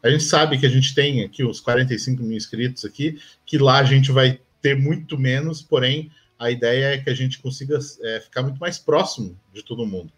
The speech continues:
trocar uma ideia, realmente fazer essa comunidade, como o Piero falou, né? Essa, essa troca de conteúdo, essa conversa, esse ambiente muito mais legal aí.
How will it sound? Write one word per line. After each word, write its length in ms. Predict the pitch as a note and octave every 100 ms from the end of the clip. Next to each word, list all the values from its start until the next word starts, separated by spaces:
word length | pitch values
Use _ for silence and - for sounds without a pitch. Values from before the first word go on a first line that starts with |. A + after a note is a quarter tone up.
| _ _ _ -
trocar 260 | F#2 -
uma 140 | B2 A#2+
ideia, 400 | G2+ A#2+ D#3 C#3+
realmente 480 | C3 A#2+ C3 - C3
fazer 260 | G2 A2+
essa 140 | B2 -
comunidade, 400 | A2 G#2+ A2+ -
como 120 | G#2+
o 40 |
Piero 160 | G#2 G#2
falou, 360 | F#2+ F2+ B2
né? 240 | A#2 A2+ A#2 _ _ _
Essa, 760 | G2+ G#2 A#2 G#2 G2+ F#2+ F#2 - _ _ _ _
essa 140 | -
troca 460 | A2 B2+ C3+ D#3+ C3
de 80 | -
conteúdo, 420 | A#2+ A2+ A#2+ C3
essa 160 | - B2+
conversa, 920 | C3 G#2+ F#2 A2+ C#3 C3+ - G2 - - _ -
esse 220 | - A#2
ambiente 440 | A2 A2 B2+ -
muito 220 | A#2 B2+
mais 180 | C3 B2
legal 420 | C3 B2 F#2+ F#2
aí. 140 | E2